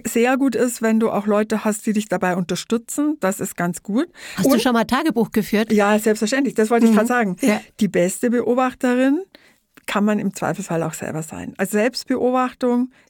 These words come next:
Speaker 1: ist ganz, ganz wichtig. Und das Tagebuch ist da eine wunderbare Geschichte.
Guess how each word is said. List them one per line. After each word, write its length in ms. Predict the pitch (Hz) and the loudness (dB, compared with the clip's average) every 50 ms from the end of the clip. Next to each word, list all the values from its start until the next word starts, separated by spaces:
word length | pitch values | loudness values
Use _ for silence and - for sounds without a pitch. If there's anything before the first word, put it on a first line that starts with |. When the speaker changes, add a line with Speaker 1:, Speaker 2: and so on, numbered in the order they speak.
| _ - | _ -2
Speaker 1:
ist 240 | 220 208 - - - | -2 -2 -2 -4 -4
ganz, 240 | 175 170 180 - - | -4 -4 -4 -4 -6
ganz 200 | 180 175 - - | -6 -6 -6 -8
wichtig. 300 | 143 151 - - - - | -10 -10 -10 -12 -10 -10
Und 160 | 165 160 - | -10 -8 -8
das 80 | 160 | -10
Tagebuch 600 | - - 180 160 185 208 240 226 226 233 220 220 - - - - - - | -8 -4 -2 -2 0 2 0 2 2 0 0 0 -2 -10 -20 -20 -20 -14
ist 320 | - - 214 - - - - | -6 -4 -4 -4 -4 -4 -2
da 360 | 185 175 175 175 175 175 175 _ _ _ _ - | 0 2 2 2 0 -2 -4 _ _ _ _ -2
eine 200 | 190 185 185 175 | 0 0 2 2
wunderbare 560 | 190 202 214 214 185 - - - 147 - - | 4 4 4 4 2 0 -2 -4 -4 -4 -6
Geschichte. 640 | - 180 - - - 220 - - - 214 196 214 | -8 -8 -10 -10 -12 -12 -12 -8 -6 -4 -4 -4